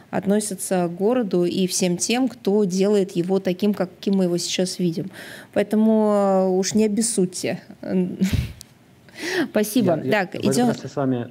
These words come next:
Speaker 2: соглашусь, даже не дипломатично, а просто.
Speaker 1: Спасибо. Идём дальше. Голос Отечества.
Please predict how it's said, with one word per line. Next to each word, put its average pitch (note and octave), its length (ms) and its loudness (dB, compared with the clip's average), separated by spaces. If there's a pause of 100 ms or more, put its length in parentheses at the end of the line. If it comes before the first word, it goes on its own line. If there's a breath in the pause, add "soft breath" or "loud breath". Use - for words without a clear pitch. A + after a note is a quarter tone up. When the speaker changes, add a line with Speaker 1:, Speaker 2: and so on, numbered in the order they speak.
Speaker 2:
соглашусь, A2+ 380 -8
даже G2+ 380 -6
не G#2 180 -6
дипломатично, F#2+ 760 -10
а E2 40 -12
просто. - 300 -12 (760 loud breath)
Speaker 1:
Спасибо. G3 560 0
Идём A3 400 2
дальше. D4 300 2
Голос A3+ 300 2
Отечества. F3+ 600 -2